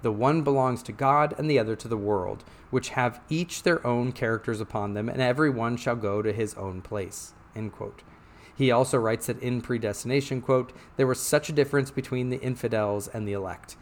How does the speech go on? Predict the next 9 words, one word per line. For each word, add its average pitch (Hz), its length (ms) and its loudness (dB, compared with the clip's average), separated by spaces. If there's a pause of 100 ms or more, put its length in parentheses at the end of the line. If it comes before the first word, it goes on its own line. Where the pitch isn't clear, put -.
(260)
end 107 200 -6
quote. 110 340 -8 (420)
And, 110 280 -4
quote, 139 360 4 (280)
"They 139 260 6
are 123 260 4
carnal," 131 640 2
says - 320 -2
he, 104 320 -4